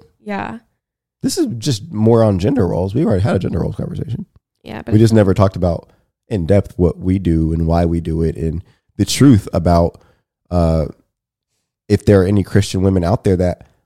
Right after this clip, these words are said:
Speaker 2: are thinking this way, like, "Oh man, I don't have any options." Maybe that is a conversation that you might wanna have with your husband about, "Hey,
Speaker 1: But
Speaker 2: it's
Speaker 1: how
Speaker 2: not that
Speaker 1: do
Speaker 2: I
Speaker 1: you
Speaker 2: don't trust you. It's just that, like, I know way too many women who've gotten screwed."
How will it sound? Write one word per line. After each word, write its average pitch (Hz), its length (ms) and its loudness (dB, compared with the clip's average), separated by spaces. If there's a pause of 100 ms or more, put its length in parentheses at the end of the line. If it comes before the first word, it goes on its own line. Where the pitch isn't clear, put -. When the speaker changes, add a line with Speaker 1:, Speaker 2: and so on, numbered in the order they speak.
(160)
Speaker 2:
are 95 120 0
thinking 90 640 0
this 92 240 -2
way, 76 220 -4
like, 80 260 -4
"Oh - 140 0
man, 330 220 0
I 120 80 -2
don't 139 160 -4
have 131 200 0
any 123 220 0
options." 107 540 -6 (840)
Maybe 160 280 2
that 131 140 4
is 156 120 2
a 294 60 -4
conversation 90 480 -2
that - 100 -6
you 90 60 -2
might 90 160 -2
wanna 90 160 0
have 90 200 0
with 87 120 0
your 95 100 2
husband - 400 -2 (320)
about, 92 460 0 (540)
"Hey, 143 280 2
Speaker 1:
But - 160 -4
Speaker 2:
it's - 80 -16
Speaker 1:
how 120 160 0
Speaker 2:
not 220 120 2
that 165 60 4
Speaker 1:
do 147 40 8
Speaker 2:
I 135 60 8
Speaker 1:
you 123 40 2
Speaker 2:
don't 117 320 2
trust - 540 -2
you. 87 160 -2
It's 95 200 -4
just - 260 -4
that, 120 220 2
like, 117 340 0 (640)
I 110 100 2
know 123 180 4
way 98 260 2
too 117 180 -4
many 104 200 0
women 110 300 -2
who've 98 160 -2
gotten 98 240 -2
screwed." - 540 -2